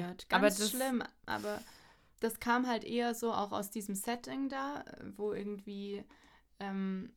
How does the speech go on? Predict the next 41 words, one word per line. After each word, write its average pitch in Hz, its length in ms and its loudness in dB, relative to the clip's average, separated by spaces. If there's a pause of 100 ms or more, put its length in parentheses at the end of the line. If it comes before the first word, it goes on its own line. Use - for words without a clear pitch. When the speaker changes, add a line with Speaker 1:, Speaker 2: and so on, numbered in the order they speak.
(340)
Speaker 1:
ja, 196 240 0
jeder 202 380 0
dann 190 440 -4
irgendwann 196 640 -2
halt 190 200 -6
einen 196 100 -6
Freund 202 440 0
hatte 247 320 -4
und 196 140 -6
zusammengezogen 240 920 -4
ist 214 180 -8
und 208 100 -8
keine 208 240 -6
Ahnung. 214 180 -2
Und 196 80 2
dann 202 160 0
war 214 140 2
ich 214 80 -6
so - 80 -16
voll, 226 180 -6
„Boah, 214 220 -4 (520)
wenn 220 100 -2
das 214 140 -4
jetzt - 180 -8
nicht 220 120 -6
klappt.“ - 260 -6
Also, 220 240 0 (300)
weißt 240 200 0
du, 285 40 -2
wie, 277 40 0
und 240 100 2 (280)
oft 240 200 0
kriegt 247 200 -6
man 226 120 2
dann 214 140 0
auch 226 140 0
von 220 180 -2
den 208 140 -2
Leuten, 214 500 -2 (320)
die 214 320 -4
irgendwie 208 420 -2